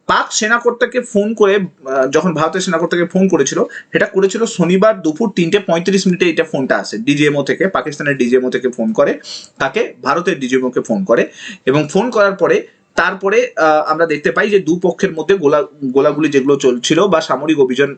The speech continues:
যেগুলো চলছিল সেগুলো বন্ধ করার সিদ্ধান্ত নেয়। মিস্ত্রি, মানে বিক্রম মিস্ত্রি, তিনি বলেন যে পাকিস্তানের ডিরেক্টর জেনারেল কল করে এই ব্যাপারটা বলেছে যে আমরা সিজ ফায়ার করতে চাইছি, আমরা নতুন করে আর, আহ, এরকম কোনো ইস্যু করতে চাইছি না,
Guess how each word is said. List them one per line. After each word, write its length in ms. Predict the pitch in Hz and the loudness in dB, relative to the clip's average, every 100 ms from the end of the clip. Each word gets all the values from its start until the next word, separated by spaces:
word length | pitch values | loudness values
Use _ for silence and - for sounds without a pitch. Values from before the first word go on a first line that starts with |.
| - | -10
যেগুলো 320 | 127 120 131 | -4 0 0
চলছিল 380 | 127 120 113 185 | 2 0 -2 0
সেগুলো 260 | - 135 143 | 0 0 -2
বন্ধ 260 | 123 123 | 0 0
করার 200 | 127 123 | 2 2
সিদ্ধান্ত 400 | 120 113 110 95 | 0 -2 -4 -6
নেয়। 160 | 92 - - - - - - | -8 -16 -16 -14 -12 -8 0
মিস্ত্রি, 540 | 151 233 - 262 135 113 | 2 2 0 0 0 0
মানে 160 | 170 | 0
বিক্রম 340 | 160 - 269 226 | 2 0 2 0
মিস্ত্রি, 260 | 165 247 | 0 0
তিনি 180 | 202 190 | 0 2
বলেন 340 | 147 127 202 | 4 4 4
যে 100 | 208 | 2
পাকিস্তানের 600 | 208 127 - 214 247 247 | 0 0 -2 -2 0 2
ডিরেক্টর 380 | 151 156 165 175 | 2 2 2 -2
জেনারেল 360 | 143 131 160 127 | 0 0 0 0
কল 280 | - 127 139 | 0 0 2
করে 220 | 143 180 | 2 2
এই 220 | - 143 | 2 0
ব্যাপারটা 380 | 139 127 - 127 | 0 0 -2 -2
বলেছে 380 | 107 117 208 233 | 0 0 2 2
যে 120 | 170 | 0
আমরা 260 | 139 135 | 0 -2
সিজ 240 | 139 151 - | -2 -4 -2
ফায়ার 220 | 135 131 | 0 0
করতে 280 | 117 113 170 | -4 -4 -2
চাইছি, 360 | 180 175 233 214 - - | 0 -2 -4 -6 -12 -4
আমরা 260 | 135 170 165 | -2 0 -2
নতুন 260 | 147 170 | -2 -2
করে 180 | 160 160 | 2 2
আর, 120 | 147 | 2
আহ, 400 | 147 - 139 139 | -2 0 2 2
এরকম 340 | 135 143 151 143 | 2 0 -2 -4
কোনো 200 | 147 139 | -2 0
ইস্যু 240 | 117 139 | 0 0
করতে 260 | 120 - 165 | 0 0 0
চাইছি 300 | 170 175 | 0 0
না, 120 | 202 | -2